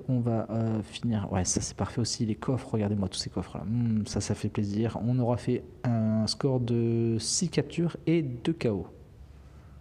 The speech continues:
Allez, frérot, on est reparti pour, euh, une deuxième game. Donc, on va avoir une Big Mom, un Akainu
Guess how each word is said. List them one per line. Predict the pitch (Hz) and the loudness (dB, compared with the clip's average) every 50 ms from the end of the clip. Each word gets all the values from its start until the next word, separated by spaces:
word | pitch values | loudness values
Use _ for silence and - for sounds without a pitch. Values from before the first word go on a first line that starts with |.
| - - - - - - - - - - - - - - - - - - - - - - - - | -20 -20 -20 -20 -20 -20 -20 -20 -20 -20 -20 -20 -20 -18 -20 -20 -16 -16 -16 -18 -18 -14 -4 0
Allez, | - 107 113 120 - | 4 4 4 4 4
frérot, | - - - 147 143 143 147 151 | 0 -2 2 4 6 8 8 6
on | 143 139 | 6 6
est | 131 | 6
reparti | 123 139 131 151 139 - - 160 151 | 6 6 4 4 2 2 2 0 0
pour, | - - - 147 147 143 - - | 0 0 0 2 2 2 2 2
euh, | 131 123 123 123 127 - - | 2 4 4 4 2 2 2
une | 143 139 143 139 131 131 - - | 2 2 2 2 0 -4 -2 4
deuxième | - 165 165 151 - 160 160 160 | 4 4 6 6 4 4 4 4
game. | 147 151 156 156 160 165 165 156 | 4 6 6 6 6 6 4 4
Donc, | 143 139 131 123 - | 4 2 0 2 2
on | 135 | 4
va | 135 135 131 | 6 6 6
avoir | 131 131 131 117 117 - - | 6 6 6 4 4 4 4
une | 156 | 4
Big | 151 151 147 139 | 4 4 4 6
Mom, | 151 156 156 156 | 6 6 6 6
un | 151 143 | 6 4
Akainu | 143 135 131 - 147 143 147 151 156 156 151 | 4 4 4 4 4 4 6 6 6 4 4